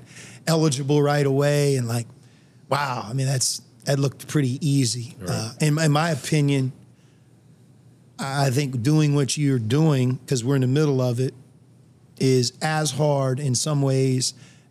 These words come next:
Speaker 1: as leaving high school and going to college for the first time as a true freshman. Because, look, high school senior to true freshman,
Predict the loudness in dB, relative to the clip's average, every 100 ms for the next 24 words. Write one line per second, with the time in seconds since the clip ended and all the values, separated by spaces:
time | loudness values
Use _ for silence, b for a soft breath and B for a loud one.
0 | -4 -2 0 0 2 2 2 2 0 -2
1 | -2 -2 -2 -2 -4 0 0 0 -2 -2
2 | -2 0 -2 -4 -4 -4 -2 -2 -2 -2
3 | 0 0 0 -2 -8 b b b b -4
4 | -2 -2 -4 -2 -2 0 -2 0 -2 -4
5 | -6 -2 -2 -2 -6 0 0 0 -8 B
6 | B B B _ _ _ -6 -2 0 0
7 | -2 -2 0 2 2 0 -4 0 0 0
8 | 0 0 -2 -4